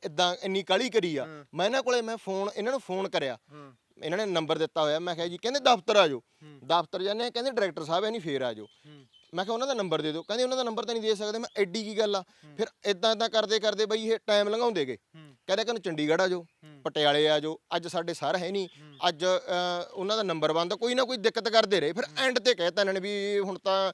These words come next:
Speaker 1: ਵੀ ਇਹਦਾ ਬੰਦਾ ਖੜੇ ਨਹੀਂ ਛੱਡਦਾ।
Speaker 2: ਅੱਛਾ।
Speaker 1: ਕਹਿੰਦੇ ਯਾਰ ਅਸੀਂ ਤਾਂ ਉੱਪਰੋਂ ਲਿਸਟ ਆਈ ਆ,
Speaker 2: ਹਾਂ।
Speaker 1: ਤੂੰ ਬਾਹਲਾ ਨਾ ਰੌਲਾ ਪਾ, ਤੇਰੇ ਤੇ ਪਰਚਾ ਹੋ ਸਕਦਾ ਹੈ।
Speaker 2: ਇਹ ਵੀ ਕਿਹਾ,
Speaker 1: ਹਾਂ।
Speaker 2: ਧਮਕੀ ਦਿੱਤੀ?
Speaker 1: ਦਫ਼ਤਰ ਮੈਨੂੰ ਬੁਲਾ ਕੇ ਕਹਿੰਦੇ, ਅਸੀਂ ਕਹਿੰਦੇ ਸਾਨੂੰ ਧਮਕੀ ਦੇ ਗਿਆ।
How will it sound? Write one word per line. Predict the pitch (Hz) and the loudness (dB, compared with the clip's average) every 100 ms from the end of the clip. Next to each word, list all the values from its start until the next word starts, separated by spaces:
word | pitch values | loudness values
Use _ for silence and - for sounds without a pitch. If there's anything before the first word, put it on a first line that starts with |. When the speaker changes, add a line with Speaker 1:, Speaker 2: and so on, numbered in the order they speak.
| - _ | -6 _
Speaker 1:
ਵੀ | 202 | -2
ਇਹਦਾ | 226 | -2
ਬੰਦਾ | 214 196 | 2 2
ਖੜੇ | 190 269 | 4 2
ਨਹੀਂ | 269 | 4
ਛੱਡਦਾ। | 220 190 165 _ _ - | 4 4 0 _ _ -20
Speaker 2:
ਅੱਛਾ। | 156 | -2
Speaker 1:
ਕਹਿੰਦੇ | 196 226 277 | 2 6 8
ਯਾਰ | 254 226 226 | 8 8 6
ਅਸੀਂ | 180 | 4
ਤਾਂ | 233 233 | 0 0
ਉੱਪਰੋਂ | - - 226 226 | -4 -6 2 4
ਲਿਸਟ | 196 160 - | 4 2 0
ਆਈ | 180 208 | 0 2
ਆ, | 220 214 196 | 4 4 2
Speaker 2:
ਹਾਂ। | 143 143 _ - | -8 -20 _ -12
Speaker 1:
ਤੂੰ | 233 165 | -6 4
ਬਾਹਲਾ | - 233 | 8 8
ਨਾ | 220 185 | 6 2
ਰੌਲਾ | 196 202 | 2 2
ਪਾ, | 196 | 2
ਤੇਰੇ | 202 196 | -2 -2
ਤੇ | 202 | -6
ਪਰਚਾ | - 190 - 180 | -4 -4 0 0
ਹੋ | 147 | 0
ਸਕਦਾ | 127 120 | -2 -6
ਹੈ। | 113 - _ - | -8 -12 _ -16
Speaker 2:
ਇਹ | 262 | -12
ਵੀ | 285 | -8
ਕਿਹਾ, | 214 208 | -4 -2
Speaker 1:
ਹਾਂ। | 190 160 | 0 4
Speaker 2:
ਧਮਕੀ | 262 202 214 | 4 4 -2
ਦਿੱਤੀ? | 185 208 | -2 -2
Speaker 1:
ਦਫ਼ਤਰ | 220 202 240 | 0 0 0
ਮੈਨੂੰ | 233 247 | 0 -2
ਬੁਲਾ | 240 220 220 | 0 2 2
ਕੇ | 220 | 0
ਕਹਿੰਦੇ, | 240 254 | -2 -2
ਅਸੀਂ | 220 | -4
ਕਹਿੰਦੇ | 190 240 247 | -2 -2 -2
ਸਾਨੂੰ | 220 208 | -4 -4
ਧਮਕੀ | 254 190 202 | -4 -4 2
ਦੇ | 190 | 2
ਗਿਆ। | 175 | 2